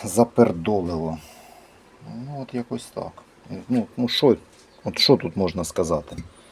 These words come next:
Сказати: "Діду, в тебе мотор не годен". Скаже: "Воно робило". Ну, а як би воно робило? Хто зна.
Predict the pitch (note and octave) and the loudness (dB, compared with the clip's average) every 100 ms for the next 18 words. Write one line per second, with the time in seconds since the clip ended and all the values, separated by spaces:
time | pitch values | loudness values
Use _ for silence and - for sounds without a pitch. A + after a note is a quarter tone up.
0 | - - - - G#2+ A2 A2 A#2+ B2+ A2 | -18 -18 -12 -4 0 2 2 2 2 2
1 | F#2+ A#2+ A2 A#2+ A#2+ D#3 A#2 G#2+ G2 F#2 | 6 8 10 8 8 8 8 6 2 2
2 | E2+ D#2+ E2+ - - - - - - - | 0 -2 -10 -18 -20 -20 -20 -20 -20 -20
3 | - - G#2 F#2 F#2 G2+ G#2+ G2 D#2+ E2+ | -14 2 4 6 4 6 6 4 2 -2
4 | E2+ D#2+ F2+ F#2 - - - - F#2+ A#2+ | -2 -6 -8 -10 -14 -20 -14 -2 6 6
5 | A2 G2+ F#2 F#2+ F2+ F2 D#2+ D#2+ D2 - | 6 4 2 2 2 0 0 -2 -4 -10
6 | - - - F2 D#2 | -18 -20 -6 -4 -4